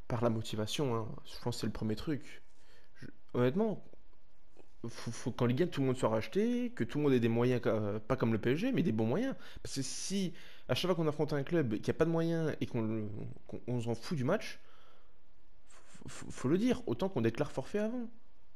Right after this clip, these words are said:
Qu'on déclare forfait. Le seul entraîneur ces dernières années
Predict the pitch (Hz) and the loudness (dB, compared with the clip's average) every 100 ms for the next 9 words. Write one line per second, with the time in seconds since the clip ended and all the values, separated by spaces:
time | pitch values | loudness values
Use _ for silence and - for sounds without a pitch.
0 | - 208 180 156 214 220 - 226 - 254 | -2 0 4 4 4 2 0 -2 0 0
1 | 240 - - - 135 131 - 233 214 208 | 0 -4 -6 2 2 4 4 2 4 4
2 | 190 185 - 151 156 170 165 | 4 4 4 2 4 2 2